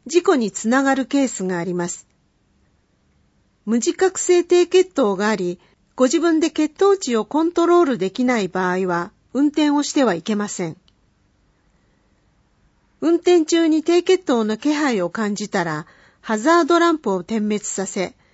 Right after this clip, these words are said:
すぐに車を路肩に停車します。そして、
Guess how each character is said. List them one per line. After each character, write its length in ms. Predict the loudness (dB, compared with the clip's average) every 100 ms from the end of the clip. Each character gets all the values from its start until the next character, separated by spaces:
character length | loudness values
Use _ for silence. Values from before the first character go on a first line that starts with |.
| _ -10
す 240 | -2 2
ぐ 100 | 4
に 160 | 2 0
車 420 | -2 0 2 2
を 100 | 2
路 100 | 0
肩 280 | 0 0 0
に 120 | 0
停 180 | -2 -2
車 160 | -2 -8
し 160 | -6
ま 160 | -6 -6
す。 200 | -10 -14 _ _ _ _ _ _ _ _ _ _ _ -8
そ 180 | -4
し 120 | -4 0
て、 260 | 0 0